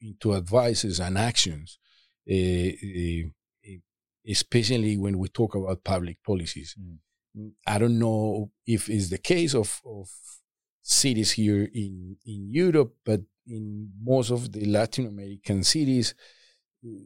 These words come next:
Speaker 1: citizens' participation is just an obligation, uh, that we tick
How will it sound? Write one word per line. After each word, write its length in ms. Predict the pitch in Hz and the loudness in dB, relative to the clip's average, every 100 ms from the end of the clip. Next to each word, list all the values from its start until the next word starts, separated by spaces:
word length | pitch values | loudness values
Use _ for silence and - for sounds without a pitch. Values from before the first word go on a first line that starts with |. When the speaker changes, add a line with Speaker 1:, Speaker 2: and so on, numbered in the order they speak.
| - _ - _ _ | -20 _ -20 _ _
Speaker 1:
citizens' 600 | - 165 151 131 127 110 | 0 2 4 4 2 0
participation 1040 | - 113 - 120 107 107 - 139 123 131 117 | 2 2 2 2 2 0 2 2 2 2 2
is 180 | 101 | 0
just 500 | 101 101 127 135 120 | -2 2 2 4 2
an 340 | 123 120 113 113 | 0 2 4 4
obligation, 960 | 110 107 98 113 131 101 - 82 71 - _ _ _ _ _ _ _ 113 | 2 0 0 4 4 4 0 -2 -10 -16 _ _ _ _ _ _ _ -14
uh, 400 | 104 101 98 98 98 | -4 2 2 2 -2
that 160 | 98 90 | -10 -10
we 360 | 98 95 90 - _ _ _ - | -14 -14 -16 -18 _ _ _ 0
tick 340 | - - - | 0 0 -10